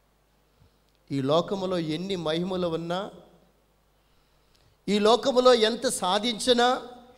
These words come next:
ఎంత ఘనత వచ్చినా, ఎంత మహిమ కలిగిన వాడిగా పేరు పొందుకున్నా, ఒకరోజు తప్పనిసరిగా ఈ లోకము నుంచి విడిచి వెళ్ళిపోవలసిందే." ఈ లోక మహిమలు శాశ్వతమైనవి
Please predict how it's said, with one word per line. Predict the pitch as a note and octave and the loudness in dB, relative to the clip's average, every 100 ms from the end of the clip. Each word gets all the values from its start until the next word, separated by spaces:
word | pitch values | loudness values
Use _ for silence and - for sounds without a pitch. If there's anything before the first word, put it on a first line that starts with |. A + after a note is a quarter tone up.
| _ _ | _ _
ఎంత | - E3 A#3+ B3 D3+ | -2 -2 0 -2 -2
ఘనత | C#3 F#3+ B3 | -4 -2 2
వచ్చినా, | C4 B3+ B3+ C4+ C4 C4+ | 6 6 4 0 0 0
ఎంత | A#3 A3+ A3+ | 0 -2 -2
మహిమ | G#3+ G#3 G#3 C4 | 0 2 4 4
కలిగిన | C4 C4 C4 C4 | 4 2 2 0
వాడిగా | C4 B3+ C4 C4 C4 | 2 2 2 2 0
పేరు | G3+ A#3 B3+ | 2 4 4
పొందుకున్నా, | C4 B3 B3+ C4+ C4 C4 C#4 C#4+ C4 - - - F3+ | 2 0 0 0 0 6 10 10 8 -2 -14 -12 0
ఒకరోజు | G#3 G#3 G#3+ A3 B3+ B3+ | 0 2 2 8 8 8
తప్పనిసరిగా | A#3+ G#3+ G3+ - A3+ A3+ A3 A3 G#3+ G#3 | 2 -2 -2 0 0 0 0 0 0 -2
ఈ | G3 | -2
లోకము | F#3+ F#3+ G#3 G3+ G3 | 2 2 2 -4 -4
నుంచి | G3 F#3+ F3 | -6 -6 -4
విడిచి | D#3+ F3 G3+ - A#3+ C4 - - - - _ _ _ _ - | 2 2 2 2 2 0 -4 -14 -20 -20 _ _ _ _ -18
వెళ్ళిపోవలసిందే." | A2 A2+ B2+ E3+ E3+ F3 - D#3 A#2 G#2 - _ _ _ _ _ _ _ _ _ _ _ _ _ _ _ _ | -12 -10 -8 -8 -8 -8 -12 -14 -14 -16 -20 _ _ _ _ _ _ _ _ _ _ _ _ _ _ _ _
ఈ | D3+ A3 B3 | -6 -4 -2
లోక | G#3+ G3 G3 F#3 | 2 2 0 -6
మహిమలు | E3+ D#3 E3+ E3 F3 E3 D#3+ | -6 -4 -4 -4 -6 -6 -6
శాశ్వతమైనవి | D#3+ - D3+ E3+ F3 D#3+ E3 E3+ D#3 D#3 D#3+ E3 F3+ C4 A3 - | -8 -6 -2 0 -2 -2 -2 0 0 0 0 4 6 4 2 -6